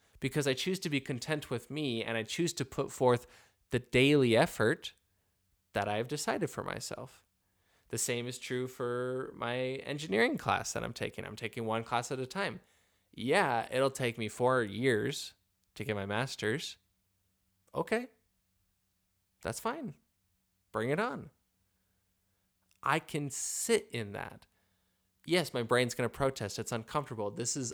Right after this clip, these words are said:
a stretching exercise that we must do with ourselves to be intentional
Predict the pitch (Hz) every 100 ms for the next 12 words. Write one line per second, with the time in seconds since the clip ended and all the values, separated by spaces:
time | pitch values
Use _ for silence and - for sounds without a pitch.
0 | - 123 - - - - 135 139 - 143
1 | 135 139 - - _ - 117 - 110 -
2 | - - 135 - - _ _ _ _ 120
3 | 113 117 120 - 143 127 110 104 - 104
4 | 104 - 110 - - 139 147 147 147 139
5 | 123 - 147 143 - 107 104 123